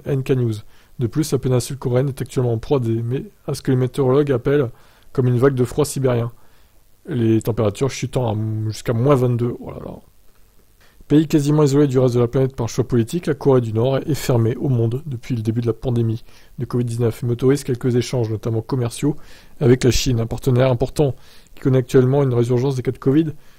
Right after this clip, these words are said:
depuis la réouverture de ses frontières et l'abandon de nombreuses restrictions.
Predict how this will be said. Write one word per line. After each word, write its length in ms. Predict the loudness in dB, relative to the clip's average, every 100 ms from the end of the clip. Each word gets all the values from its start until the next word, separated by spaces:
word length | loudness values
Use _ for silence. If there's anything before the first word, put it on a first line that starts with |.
| -14 -10
depuis 200 | -2 2
la 100 | 4
réouverture 400 | 4 2 0 -6
de 40 |
ses 100 | -4
frontières 440 | -4 -4 0 0 2
et 40 |
l'abandon 280 | 2 0 -2
de 100 | -2
nombreuses 340 | -2 -2 -2
restrictions. 500 | -4 -8 -16 -14 -14